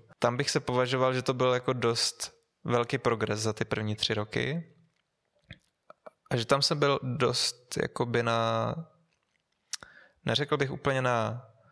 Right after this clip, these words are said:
vrcholu svých schopností, ale tam jsem to jako hrotil, jo. A potom už jsem to hrotil míň a míň a míň a přestože se furt zlepšuju, tak to zlepšování už není tak rychlý.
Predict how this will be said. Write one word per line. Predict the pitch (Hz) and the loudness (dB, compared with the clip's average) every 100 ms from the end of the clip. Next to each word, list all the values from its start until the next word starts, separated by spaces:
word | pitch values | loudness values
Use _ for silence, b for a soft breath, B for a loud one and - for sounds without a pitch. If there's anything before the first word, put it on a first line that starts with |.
| b b _ _ - | b b _ _ -2
vrcholu | 113 113 - 143 | 0 2 2 2
svých | 151 139 - | 2 0 0
schopností, | 135 139 143 - - 139 139 | 0 0 0 0 0 0 0
ale | - 131 117 117 - - _ _ | 0 2 2 0 -12 -20 _ _
tam | 123 123 | 0 2
jsem | 143 | 0
to | 123 | 2
jako | 127 - | 0 2
hrotil, | 117 113 - - 110 | 0 0 -2 -2 0
jo. | 110 139 B B B | 0 -4 B B B
A | - | -4
potom | - - 135 | 0 2 0
už | - - | 2 2
jsem | 139 | 2
to | 135 139 | 2 2
hrotil | 131 131 139 135 131 131 | 2 0 0 2 2 0
míň | 131 127 135 | 0 0 0
a | 139 | -2
míň | 131 131 | -2 -2
a | |
míň | 117 107 113 135 160 - - | 0 0 0 -2 -2 -4 -6
a | 156 - 107 | -6 -8 -4
přestože | - 131 147 139 | -2 0 2 2
se | 160 | 2
furt | - 147 | 0 0
zlepšuju, | 123 113 - - 135 135 143 165 B B B B B - | 2 2 2 0 2 2 0 -4 B B B B B -4
tak | 113 | -2
to | - | 0
zlepšování | 123 120 - 127 123 127 | 2 2 2 2 0 -2
už | - - | -4 0
není | 131 123 | 0 2
tak | 120 - | 0 0
rychlý. | 107 - - | -2 -2 -6